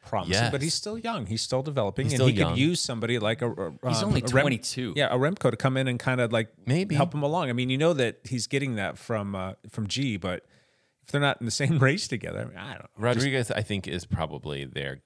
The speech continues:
Speaker 2: guy, their, their nod, that they're, like, long-term looking to, to make. 'Cause, I mean, you take a young guy like that that does well in a Grand Tour.
Speaker 1: Sure.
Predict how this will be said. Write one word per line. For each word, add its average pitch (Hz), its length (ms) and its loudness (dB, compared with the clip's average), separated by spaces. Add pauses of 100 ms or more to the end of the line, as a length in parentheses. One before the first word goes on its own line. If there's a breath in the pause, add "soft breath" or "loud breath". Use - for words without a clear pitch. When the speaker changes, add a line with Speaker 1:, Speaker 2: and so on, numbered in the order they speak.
(160)
Speaker 2:
guy, 62 420 -8
their, 78 300 -6 (140)
their 80 120 -4
nod, 69 520 -12 (100)
that - 160 -12
they're, 85 120 -2
like, 76 200 -6
long-term 73 480 -8
looking 73 320 -12
to, 71 240 -8 (640)
to - 80 -8
make. 80 220 -6 (180)
'Cause, 131 200 2
I - 60 -6
mean, 120 140 2
you 107 80 -2
take 110 140 -2
a 104 40 -2
young 98 180 0
guy 95 140 2
like 95 160 -2
that 95 160 -2
that - 180 -8
does 87 220 -2
well 90 240 0
in 87 60 -4
a 80 40 -4
Grand 82 340 -6
Tour. 80 200 -6
Speaker 1:
Sure. 135 280 0